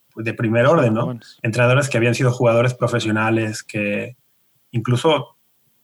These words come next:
Speaker 1: yo tuve entrenadores que habían entrenado profesionalmente en primera división.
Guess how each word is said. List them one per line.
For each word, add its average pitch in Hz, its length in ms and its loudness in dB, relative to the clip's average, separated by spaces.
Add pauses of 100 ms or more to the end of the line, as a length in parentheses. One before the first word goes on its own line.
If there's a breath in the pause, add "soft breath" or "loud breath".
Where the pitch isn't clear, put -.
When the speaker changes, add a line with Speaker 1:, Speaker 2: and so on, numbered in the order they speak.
(140)
Speaker 1:
yo 127 100 -6
tuve 135 140 -2
entrenadores 135 420 2
que - 80 -2
habían 113 160 2
entrenado 135 640 2
profesionalmente 127 760 0
en 156 60 2
primera 127 300 2
división. 127 580 -2